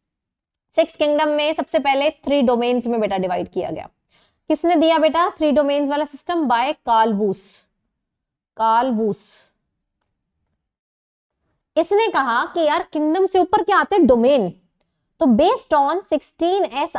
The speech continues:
R R N A sequence, सिक्सटीन एस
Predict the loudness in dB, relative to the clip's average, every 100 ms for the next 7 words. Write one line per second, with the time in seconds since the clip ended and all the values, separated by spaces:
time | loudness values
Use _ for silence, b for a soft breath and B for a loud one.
0 | 0 2 2 2 0 2 0 -2 -4 -4
1 | -4 -4 -4 -4 -8 -20 _ _ _ _
2 | _ _ _ _ -10 -10 -6 -4 -4 -6
3 | -8